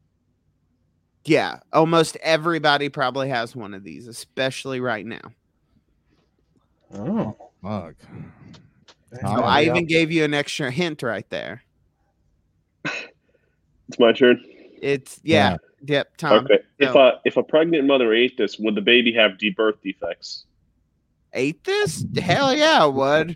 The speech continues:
Speaker 3: Use a
Speaker 1: If
Speaker 3: battery?
Speaker 1: she could fit this in there.
Speaker 3: <laughs> He uses a battery. Oh my <laughs> God.
Speaker 1: Okay, that was a use of a question. Now we're
Speaker 3: Oh,
Speaker 1: back
Speaker 3: fuck.
Speaker 1: to you, Brandon. Now you have six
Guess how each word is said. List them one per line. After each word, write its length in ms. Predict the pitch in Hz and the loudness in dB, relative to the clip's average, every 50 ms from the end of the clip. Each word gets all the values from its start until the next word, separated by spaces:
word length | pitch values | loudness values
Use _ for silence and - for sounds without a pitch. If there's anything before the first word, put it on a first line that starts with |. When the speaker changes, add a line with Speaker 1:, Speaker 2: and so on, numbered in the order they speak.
| _ - | _ -10
Speaker 3:
Use 140 | 113 123 - - | -10 -10 -8 -10
a 40 | 107 | -10
Speaker 1:
If 120 | 98 85 | -10 -8
Speaker 3:
battery? 460 | - 101 104 117 131 139 160 190 202 269 | -6 -4 -2 -2 0 0 2 2 2 2
Speaker 1:
she 100 | 277 285 | 2 2
could 140 | - - - 339 | 2 2 2 -2
fit 100 | - 160 - - - | -2 -2 -4 -4 -2
this 220 | 156 151 147 - | -4 -2 -2 0
in 200 | 160 160 190 202 | 2 2 2 2
there. 360 | 139 117 101 107 131 127 151 - | 0 -2 0 0 0 0 -2 -8
Speaker 3:
<laughs> 40 | _ _ _ _ _ _ - - - - - - - _ _ - - _ - - - - - - - - | _ _ _ _ _ _ -10 -10 -10 -8 -8 -10 -10 _ _ -20 -20 _ -6 -2 -2 -2 -2 -4 -10 -12
He 120 | - 139 135 139 156 | -10 -8 -4 0 2
uses 340 | 185 202 190 196 185 175 | 2 2 4 2 2 2
a 80 | 160 139 | 2 0
battery. 920 | 120 107 123 117 135 165 196 220 226 214 165 123 110 101 98 95 90 87 - - | 0 -2 -4 -2 -2 -2 0 0 2 2 2 2 2 0 0 0 -2 -4 -8 -8
Oh 160 | - 101 151 160 | -6 -2 0 0
my 180 | - 190 156 135 | 2 2 2 4
<laughs> 160 | 147 - 160 | 4 4 4
God. 200 | - 180 165 160 - - 151 - _ _ _ _ _ _ _ _ - - - _ - - - _ - - - _ _ _ _ _ _ _ - _ _ _ - - - _ - - - _ - - - - - - - - - - - - - - _ - | 4 2 -2 -4 -6 -8 -12 -14 _ _ _ _ _ _ _ _ -10 -10 -10 _ -8 -10 -10 _ -10 -10 -10 _ _ _ _ _ _ _ -20 _ _ _ -10 -10 -10 _ -10 -10 -8 _ -10 -12 -10 -10 -10 -8 -8 -8 -8 -10 -12 -14 -18 -20 _ 0
Speaker 1:
Okay, 440 | - 190 339 - - - 233 226 208 180 185 | 2 2 4 4 4 2 4 4 4 4 4
that 180 | 202 220 214 | 4 4 4
was 180 | 208 208 196 190 | 2 2 0 0
a 60 | 185 | 0
use 320 | 175 170 175 175 170 - | 0 0 0 0 -2 -2
of 200 | - 165 156 147 | -2 -2 -2 0
a 160 | 156 156 151 139 | 0 -2 -2 -2
question. 360 | _ - - 170 170 170 139 160 160 160 151 | _ -6 -4 -2 0 0 0 0 2 2 2
Now 140 | 139 123 117 | 4 4 4
we're 40 | 98 | 4
Speaker 3:
Oh, 40 | - 214 | 4 4
Speaker 1:
back 180 | 226 220 214 | 2 2 2
Speaker 3:
fuck. 80 | 147 156 | 4 2
Speaker 1:
to 100 | 156 139 - - | 2 2 0 -2
you, 340 | 185 214 240 220 202 175 156 | -4 -2 0 0 0 0 -2
Brandon. 680 | 143 139 156 151 151 156 165 180 175 185 180 185 190 185 | -4 -2 -2 0 0 0 -2 -2 -2 -2 -4 -4 -4 -2
Now 160 | 170 165 170 | -2 0 0
you 300 | 165 160 165 165 175 233 | -2 -2 -2 -2 0 0
have 300 | 247 202 160 160 151 156 | 2 2 2 2 0 0
six 340 | - - - 220 233 - | 0 0 0 0 0 -4